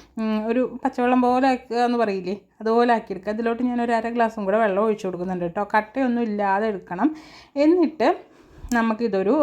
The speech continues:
ഏ, പാനിലേക്കോ അതല്ലാന്നുണ്ടെങ്കിൽ ഏതെങ്കിലും പാത്രത്തിലേക്കോ ഒഴിച്ച് കൊടുക്കുക. എന്നിട്ട് നമ്മൾ കുട്ടികളുടെ കുറുക്കുണ്ടാക്കില്ലേ, അതുപോലെ, ഏ, കൈ വിടാതെ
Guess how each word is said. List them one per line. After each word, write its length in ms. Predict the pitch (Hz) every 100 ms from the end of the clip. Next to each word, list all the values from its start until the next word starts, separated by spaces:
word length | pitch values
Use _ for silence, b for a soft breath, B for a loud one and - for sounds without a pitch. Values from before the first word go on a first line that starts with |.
| 226
ഏ, 240 | 202 185
പാനിലേക്കോ 960 | 185 185 180 175 180 175 175 220 190 B B B -
അതല്ലാന്നുണ്ടെങ്കിൽ 580 | 202 208 196 196 196 190
ഏതെങ്കിലും 260 | 185 190 220
പാത്രത്തിലേക്കോ 720 | 214 190 175 185 180 180 269
ഒഴിച്ച് 400 | 320 220 196 202
കൊടുക്കുക. 360 | 180 175 214 - B 247
എന്നിട്ട് 220 | 262 285
നമ്മൾ 220 | 277 254
കുട്ടികളുടെ 460 | 254 240 220 226 233
കുറുക്കുണ്ടാക്കില്ലേ, 800 | 240 214 - 208 190 190 180 180 B B B
അതുപോലെ, 720 | 269 262 311 269 202 196 185
ഏ, 240 | 240 - 233 214 208 202 220
കൈ 200 | 220 254
വിടാതെ 840 | 233 190 190 175 180 180 294